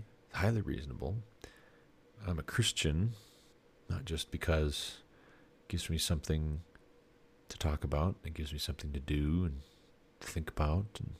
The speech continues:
places to go and people to meet. I'm a Christian not because, first and foremost, it's a tra-, traditional thing. I'm a Christian because I believe that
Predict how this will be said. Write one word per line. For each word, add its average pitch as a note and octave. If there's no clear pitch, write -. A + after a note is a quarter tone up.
places -
to F2
go D#2
and D2
people E2
to C#2+
meet. F2+
I'm F2
a E2
Christian -
not F#2
because, -
first -
and C#2+
foremost, D#2+
it's -
a -
tra-, D#2
traditional E2
thing. D#2+
I'm D#2
a D#2
Christian -
because D2
I G#2+
believe G2
that C#2